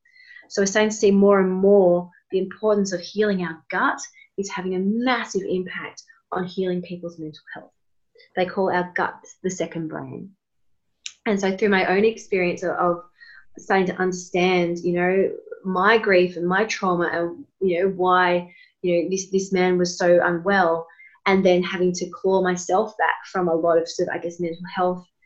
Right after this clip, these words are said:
um, pain and grief, and I had a lot of depression and anxiety. Um, through fermented foods was one of those ways that I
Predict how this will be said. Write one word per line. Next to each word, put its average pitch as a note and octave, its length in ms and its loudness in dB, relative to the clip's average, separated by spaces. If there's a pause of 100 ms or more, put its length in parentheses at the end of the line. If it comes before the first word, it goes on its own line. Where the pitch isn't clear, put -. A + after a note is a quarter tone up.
(260)
um, E3+ 420 -2 (640)
pain F#3 400 0
and E3+ 120 -2
grief, F3+ 420 2
and F3 140 -2
I E3+ 120 -2
had F3 160 -6
a F3 40 0
lot E3 140 0
of D#3 80 -6
depression - 480 -8
and F3+ 100 0
anxiety. F3 920 0 (320)
Um, F3+ 320 2 (180)
through B3 400 6
fermented G#3 380 2 (100)
foods C#4+ 300 4
was G3+ 160 0
one G3 140 2
of G#3 80 0
those A3+ 240 0
ways G3 240 -6
that F#3+ 120 -16
I F3+ 80 -12